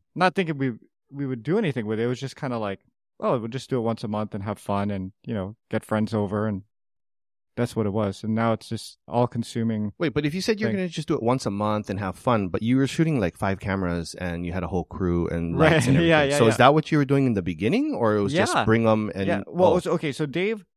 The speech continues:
Speaker 1: used to be a web guy.
Speaker 2: Yeah.
Speaker 1: And, but he wanted to transition into video production. So I was like, "Hey, you can u-,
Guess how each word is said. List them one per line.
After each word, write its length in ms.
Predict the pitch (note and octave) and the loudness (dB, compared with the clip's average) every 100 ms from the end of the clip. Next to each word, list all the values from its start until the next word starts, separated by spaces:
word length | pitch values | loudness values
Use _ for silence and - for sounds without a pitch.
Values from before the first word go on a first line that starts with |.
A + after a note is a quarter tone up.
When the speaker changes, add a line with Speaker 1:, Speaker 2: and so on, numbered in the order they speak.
| _ - | _ -12
Speaker 1:
used 280 | D#3+ F3+ - | -8 -6 -6
to 60 | |
be 100 | C#3+ | -4
a 80 | B2+ | -2
web 280 | G#2 B2+ G#2 | 0 -2 -2
guy. 320 | F#2+ F2+ F#2+ _ - | -6 -6 -10 _ -6
Speaker 2:
Yeah. 160 | F#2 - - _ _ _ | -6 -6 -14 _ _ _
Speaker 1:
And, 120 | C3 | -6
but 140 | B2 C#3 | -2 -2
he 100 | D3 | -2
wanted 300 | C#3+ D#3 C#3+ | -2 0 -2
to 80 | B2 | -4
transition 540 | - C3 B2 B2 B2 | -4 -4 -2 -4 -4
into 140 | G#2+ | -4
video 280 | G#2 C3 C3 | -4 -2 0
production. 640 | - G#2 F#2 - G2 A2 B2+ _ _ _ G#2 | -2 -6 -8 -10 -12 -12 -14 _ _ _ -10
So 380 | D#3 C#3 B2+ - | -2 0 0 -2
I 80 | |
was 140 | C3+ C#3+ | -2 -2
like, 100 | D3+ | -2
"Hey, 160 | E3 | -2
you 140 | D#3 C3 | -4 -2
can 240 | D#3 C#3+ | -2 -2
u-, 220 | B2+ D3 | -2 0